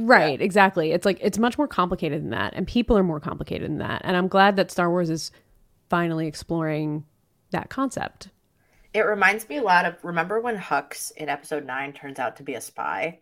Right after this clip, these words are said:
Speaker 2: And you're like, "What the
Speaker 1: Yeah.
Speaker 2: absolute fuck? Like,
Speaker 1: Yep.
Speaker 2: how, who?" But
Speaker 1: Yeah.
Speaker 2: part of that is this idea of, like, yeah, maybe somebody does choose to go against the Empire.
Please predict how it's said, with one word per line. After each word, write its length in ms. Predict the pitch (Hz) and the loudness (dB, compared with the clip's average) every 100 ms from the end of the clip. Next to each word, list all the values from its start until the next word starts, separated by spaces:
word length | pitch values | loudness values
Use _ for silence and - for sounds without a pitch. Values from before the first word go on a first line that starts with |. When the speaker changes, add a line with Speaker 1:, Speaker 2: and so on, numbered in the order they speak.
| _ _ _ - | _ _ _ -8
Speaker 2:
And 100 | 180 | -4
you're 120 | 165 | -2
like, 300 | 156 147 - - - | 0 -2 -6 -20 -2
"What 160 | 214 | 0
the 80 | - | 0
Speaker 1:
Yeah. 180 | 202 196 | 4 4
Speaker 2:
absolute 360 | 160 - - 175 | 4 0 -6 -4
fuck? 320 | - - 156 - - | -2 -2 -4 -12 -6
Like, 160 | 190 190 | 0 2
Speaker 1:
Yep. 140 | 202 | 0
Speaker 2:
how, 360 | 196 240 277 302 | 2 6 6 2
who?" 540 | 180 214 269 403 403 - - - - _ _ | 0 0 4 2 2 -6 -20 -20 -20 _ _
But 300 | 294 311 233 - _ _ - | 8 8 6 0 _ _ -8
Speaker 1:
Yeah. 220 | 170 147 - _ _ - | -8 -8 -14 _ _ -8
Speaker 2:
part 300 | - 277 330 | 4 6 6
of 140 | 269 | 2
that 440 | 196 175 170 170 - | 4 6 6 4 -4
is 340 | 180 170 175 175 | -4 -4 -6 -8
this 160 | 175 | -4
idea 300 | 175 170 170 | -4 -4 -4
of, 60 | 165 | -2
like, 200 | 214 226 | -2 4
yeah, 120 | 415 | 4
maybe 320 | 277 190 220 | 4 2 -4
somebody 400 | 214 196 214 262 | -4 -4 -2 -6
does 380 | 214 269 320 311 | -2 2 2 2
choose 360 | - - 202 185 | -10 -8 -8 -8
to 80 | 185 | -10
go 180 | 180 160 | -2 -2
against 300 | 156 147 - | -2 -8 -8
the 120 | 151 | -10
Empire. 720 | 147 139 151 127 98 85 175 | -10 -10 -2 -2 -2 -6 -8